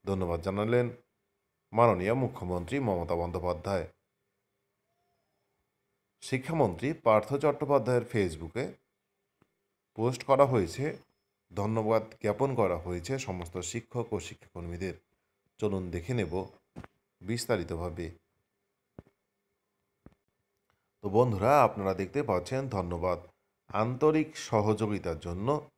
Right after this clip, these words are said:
শিক্ষক সমাজ ও সমস্ত শিক্ষাকর্মীবৃন্দদের।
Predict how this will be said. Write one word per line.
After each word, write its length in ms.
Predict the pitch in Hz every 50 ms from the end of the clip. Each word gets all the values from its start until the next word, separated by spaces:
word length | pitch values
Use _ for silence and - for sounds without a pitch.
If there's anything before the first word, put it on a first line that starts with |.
| _ _ _ _ _ _ _ _ _ _ _
শিক্ষক 500 | - - - 147 147 147 - 170 156 -
সমাজ 540 | - - 117 104 104 107 113 113 110 107 - - -
ও 320 | 110 107 104 98 101 - _ _ _ _ _ _
সমস্ত 540 | - - 123 120 135 143 135 - - 143 143
শিক্ষাকর্মীবৃন্দদের। 1400 | 139 139 - 117 110 - - 117 107 - - 104 98 98 98 98 90 82 98 101 98 98 98 98 92 98 98 92